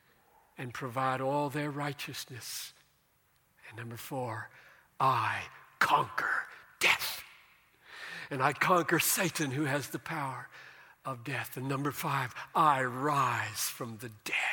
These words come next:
And number six, I take away the fear of dying.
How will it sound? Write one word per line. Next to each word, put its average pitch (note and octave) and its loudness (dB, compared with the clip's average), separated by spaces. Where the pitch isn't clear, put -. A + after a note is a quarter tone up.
And B2+ -8
number A2+ -6
six, - -4
I G#2+ -2
take - 0
away - 0
the - -12
fear - -4
of - -8
dying. - -2